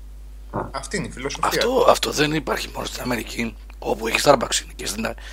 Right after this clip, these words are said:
Speaker 3: και Αγγλία και Γαλλία τα ίδια είναι.
Speaker 1: Δηλαδή, έτσι θες να περάσεις το εφτά με οκτώ το πρωί σου,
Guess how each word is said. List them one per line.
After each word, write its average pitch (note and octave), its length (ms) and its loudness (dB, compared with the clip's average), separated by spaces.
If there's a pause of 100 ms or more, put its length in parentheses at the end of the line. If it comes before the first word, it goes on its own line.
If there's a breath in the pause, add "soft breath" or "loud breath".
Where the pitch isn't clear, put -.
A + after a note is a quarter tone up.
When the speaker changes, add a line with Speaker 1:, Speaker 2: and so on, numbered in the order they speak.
(280 soft breath)
Speaker 3:
και - 160 0
Αγγλία B2+ 320 8
και B2 100 4
Γαλλία A#2+ 320 10
τα - 120 0
ίδια A2 240 2
είναι. - 140 -12 (1300 soft breath)
Speaker 1:
Δηλαδή, C#3 680 12
έτσι B2 140 10
θες B2+ 120 6
να B2 100 10
περάσεις B2 760 12
το B2 240 12
εφτά A#2+ 300 10
με A#2+ 120 12
οκτώ B2+ 140 4
το A#2+ 80 6
πρωί A#2+ 300 12
σου, A#2+ 260 4